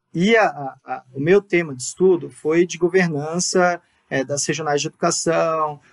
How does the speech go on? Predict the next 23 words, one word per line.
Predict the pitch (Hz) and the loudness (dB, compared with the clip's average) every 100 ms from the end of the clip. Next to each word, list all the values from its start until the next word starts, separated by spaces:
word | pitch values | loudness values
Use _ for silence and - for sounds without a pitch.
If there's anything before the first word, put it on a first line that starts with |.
| _ | _
o | - | -2
nível | 156 156 165 | -2 0 0
médio | 143 143 143 | 2 -2 -4
de | 131 | -6
gestão. | 143 160 - 147 143 | -4 -4 0 2 2
Eu | 139 | 0
queria | 139 156 | -6 -8
entender | 170 185 160 147 170 190 | -2 -4 -2 2 2 2
se | - - 170 | -2 -4 -2
isso | 180 - | -2 -4
tinha | - 196 220 | -2 0 2
ou | 196 | 2
não | 165 | -2
tinha | 147 - 156 | -4 -6 -4
relação | 147 143 131 135 127 | -2 -2 -4 -8 -10
com | |
os | - | -4
resultados | 131 123 131 127 | -4 -4 -6 -6
de | 131 | -10
educação | - 135 123 156 | -8 -6 -4 -6
e | 160 | -6
como | 160 175 | 0 0
tinha. | 185 - 120 | 0 -2 -4